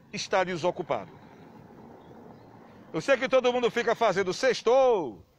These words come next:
chegou a sexta-feira, não é? Sextou. O sextou não tá legal. O sextou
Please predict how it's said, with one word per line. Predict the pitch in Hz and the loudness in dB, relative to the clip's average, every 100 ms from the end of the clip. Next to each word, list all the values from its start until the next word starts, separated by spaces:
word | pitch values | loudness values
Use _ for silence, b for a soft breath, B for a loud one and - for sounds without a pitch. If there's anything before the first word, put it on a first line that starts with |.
| _ | _
chegou | - 220 196 269 | -4 -2 2 4
a | 226 | 4
sexta-feira, | 254 - 240 - 247 262 240 180 127 85 _ _ - | 0 0 -2 0 4 4 4 0 -6 -12 _ _ -6
não | 175 | -2
é? | 240 131 _ _ _ _ _ _ | 0 -2 _ _ _ _ _ _
Sextou. | - 269 - 269 269 240 180 101 - _ _ _ _ _ _ _ - | -10 -8 0 4 6 4 2 -4 -16 _ _ _ _ _ _ _ -14
O | |
sextou | 165 233 190 233 220 | -4 -2 0 0 0
não | 208 | 0
tá | 214 220 | 2 2
legal. | 196 147 123 92 _ _ _ _ _ _ _ _ _ _ _ _ _ _ _ _ _ _ _ _ _ _ | 2 0 -4 -8 _ _ _ _ _ _ _ _ _ _ _ _ _ _ _ _ _ _ _ _ _ _
O | 139 | -8
sextou | - 185 - 226 220 | -4 -4 0 2 2